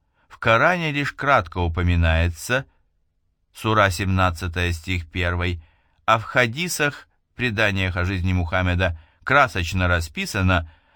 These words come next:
ночное путешествие пророка из Мекки в Иерусалим, совершенное им на крылатой лошади. В Иерусалиме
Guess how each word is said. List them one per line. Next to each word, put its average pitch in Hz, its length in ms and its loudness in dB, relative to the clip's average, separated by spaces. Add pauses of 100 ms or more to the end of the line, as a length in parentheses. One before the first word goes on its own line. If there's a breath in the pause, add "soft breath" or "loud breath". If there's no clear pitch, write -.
(100)
ночное 190 440 0
путешествие 131 840 -4
пророка 95 640 -2
из 85 120 0
Мекки 95 500 0
в 87 120 0
Иерусалим, 90 800 -2 (340 soft breath)
совершенное 113 1000 -2
им 117 300 -2 (240 soft breath)
на 98 180 2
крылатой 98 580 2
лошади. 82 520 -6 (560)
В 101 100 -8
Иерусалиме 117 920 0